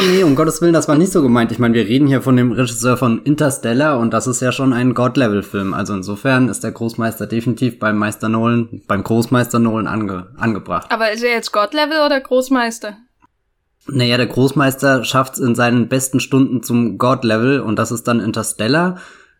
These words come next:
Speaker 1: Ähm, natürlich kann, kann nicht jeder Großmeister nur God-Level-Filme drehen, weil dann wäre er wahrscheinlich God oder so. Und ich weiß nicht, ob's Gott gibt. <laughs>
Speaker 2: Oh, jetzt kommen die großen Fragen schon hier.
Speaker 1: Ja,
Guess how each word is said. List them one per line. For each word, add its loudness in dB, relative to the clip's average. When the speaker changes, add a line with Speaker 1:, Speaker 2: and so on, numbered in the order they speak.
Speaker 1:
Ähm, 0
natürlich 0
kann, 2
kann 4
nicht 4
jeder 2
Großmeister -2
nur 2
God-Level-Filme -2
drehen, -4
weil 0
dann -2
wäre -2
er -2
wahrscheinlich -6
God -2
oder -4
so. -6
Und -4
ich -6
weiß -2
nicht, -2
ob's -8
Gott -4
gibt. -4
<laughs> 0
Speaker 2:
Oh, 2
jetzt 2
kommen 4
die 0
großen 0
Fragen 0
schon -4
hier. -8
Speaker 1:
Ja, 2